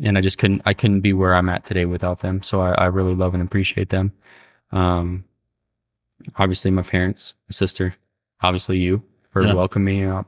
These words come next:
Speaker 1: welcoming, welf-, welcoming me on this podcast, and then also, you know, all the many memories we have
Speaker 2: Oh, yeah.
Speaker 1: going back to our childhood and, and everything. Um, it's just, it's, it's been a phenomenal ride, and,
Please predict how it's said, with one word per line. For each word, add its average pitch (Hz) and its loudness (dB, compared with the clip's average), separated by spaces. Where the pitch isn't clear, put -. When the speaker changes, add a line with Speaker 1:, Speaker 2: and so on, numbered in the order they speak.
Speaker 1:
welcoming, 98 0
welf-, 101 0
welcoming 107 4
me 104 2
on 101 2
this 98 -2
podcast, 101 -2
and 95 0
then 95 0
also, 98 0
you 90 -4
know, 90 -4
all 104 4
the 98 4
many 95 4
memories 92 2
we 95 0
have 92 0
Speaker 2:
Oh, 107 2
yeah. 110 2
Speaker 1:
going 101 4
back 95 4
to 101 2
our 95 4
childhood 98 2
and, 92 -2
and 92 2
everything. 95 2
Um, 90 0
it's 98 -2
just, - -4
it's, - -6
it's - -2
been 92 2
a 90 2
phenomenal 90 4
ride, 90 4
and, 90 0